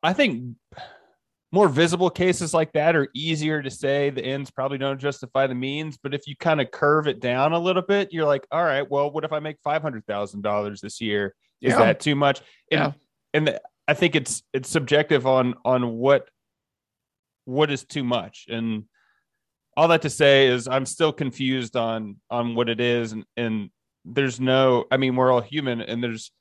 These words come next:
Speaker 1: everyone's gonna have a different definition of what the right thing to do was. There's some things that are more clear cut, but life is messy. And, and the more we get through it,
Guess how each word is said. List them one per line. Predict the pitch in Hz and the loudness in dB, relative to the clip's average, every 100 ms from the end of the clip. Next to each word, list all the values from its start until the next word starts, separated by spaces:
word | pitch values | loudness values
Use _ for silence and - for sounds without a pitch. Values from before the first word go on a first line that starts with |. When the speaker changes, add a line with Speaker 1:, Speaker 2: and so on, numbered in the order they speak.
| _ | _
Speaker 1:
everyone's | 151 156 160 139 | 0 4 4 2
gonna | 143 | -2
have | 127 135 | 0 0
a | |
different | 120 - 139 139 131 113 - _ _ | -2 0 0 2 -2 -2 -8 _ _
definition | - 131 131 127 127 - 117 | 2 2 2 -2 -2 -2 -6
of | 107 | -2
what | 127 | -2
the | - | -2
right | 113 117 113 | -2 -2 -2
thing | 120 117 | -8 -8
to | 110 | -10
do | 110 120 | -6 -4
was. | 107 90 101 110 - _ _ _ _ | -2 -4 -6 -10 -20 _ _ _ _
There's | 113 120 | -4 -2
some | - 135 | 2 2
things | 127 123 120 113 | 2 0 0 -2
that | 113 | -4
are | 110 | -2
more | 117 110 | -2 -2
clear | - 120 | -2 -4
cut, | 107 147 127 104 - - | -2 2 2 2 -2 0
but | 131 104 - _ _ | 2 2 -6 _ _
life | 127 127 123 | 0 0 0
is | 107 | -6
messy. | 117 120 120 113 95 - | -2 -2 -4 -8 -10 -10
And, | 110 110 _ - | -8 -8 _ -6
and | 113 | -2
the | 110 | 0
more | 110 120 113 110 101 - | 2 2 2 2 -2 -8
we | 110 104 | -6 -2
get | 104 98 | -2 -2
through | 120 113 101 | 0 2 0
it, | - | -2